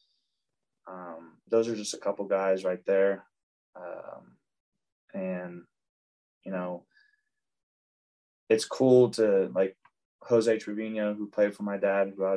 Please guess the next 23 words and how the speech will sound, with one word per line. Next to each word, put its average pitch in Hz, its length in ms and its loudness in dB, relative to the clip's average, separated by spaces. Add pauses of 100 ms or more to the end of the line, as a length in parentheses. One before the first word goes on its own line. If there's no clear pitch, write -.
(100)
you 98 120 -10
know, 92 120 -6
was 92 140 -8
about 95 220 -2
to - 80 -20
be 95 300 -6 (100)
his 95 160 -14
roommate. 98 520 -4 (220)
You 101 60 -10
know, 92 220 -4 (580)
I - 60 0
played 110 240 6
against 104 300 0
him 95 80 -4
this 90 240 -6
year, 87 260 -10 (640)
and 90 340 -10 (1080)
this 101 220 0
was 98 160 -2
our 98 120 8
dream, 101 500 2 (160)
you 87 60 -8
know, 92 280 -4